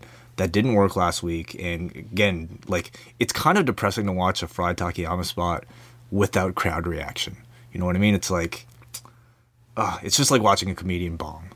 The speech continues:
You know what I mean? And then, like, the, you know, other visuals, like, a two-on-one, uh, with the heels on Mustafa Ali that, that received no reaction from the crowd too. It's kind of unfortunate, but, you know, what are you gonna do? Just, I try to, like, now I try to watch the, the matches with the sound off. I just imagine that I'm,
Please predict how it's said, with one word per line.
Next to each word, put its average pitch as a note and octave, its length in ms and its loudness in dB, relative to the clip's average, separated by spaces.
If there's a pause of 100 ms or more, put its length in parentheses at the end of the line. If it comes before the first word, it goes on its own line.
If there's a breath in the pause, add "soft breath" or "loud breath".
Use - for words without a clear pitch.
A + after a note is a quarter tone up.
(140)
You E2+ 80 -6
know F2+ 80 0
what F#2 100 2
I G2 40 2
mean? A2 160 2
And A2 140 0
then, A#2 120 2
like, A2+ 240 0
the, A#2+ 200 6 (100)
you C3+ 120 0
know, A2 180 2
other C3+ 300 4
visuals, A2+ 480 4
like, G2 180 2
a F2+ 260 0
two-on-one, G#2 760 4 (460 loud breath)
uh, F#2+ 240 2
with F2+ 100 -2
the F#2+ 80 -2
heels G#2 260 2
on G2 120 2
Mustafa F#2+ 380 0
Ali F#2 280 2
that, F#2 300 -4
that - 180 -6
received F#2 320 0
no F#2+ 140 4
reaction F#2 440 4
from F2 140 -6
the E2+ 80 -2
crowd F2 320 -4
too. F2+ 300 -4 (1120 loud breath)
It's - 100 -20
kind G#3+ 240 4
of F3+ 60 8
unfortunate, G2+ 680 2
but, F2+ 240 2 (880 loud breath)
you - 60 -4
know, F#2+ 80 2
what F#2+ 140 4
are G2+ 40 6
you G2 60 4
gonna F2 180 2
do? E2 180 -4
Just, - 380 -4 (280)
I B2+ 100 2
try D#3 200 0
to, D#3+ 80 4
like, A#2 340 2
now C3+ 200 2
I C#3+ 80 2
try C#3 120 0
to A#2 80 2
watch G2 280 2
the, F#2+ 80 -4
the D#2+ 260 -6
matches F2+ 340 0
with F#2+ 120 -2
the F2+ 80 -2
sound E2 320 -2
off. - 260 -8
I E2+ 80 -4
just F2 220 -2
imagine E2+ 320 2
that D#2+ 100 -2
I'm, D#2+ 180 -6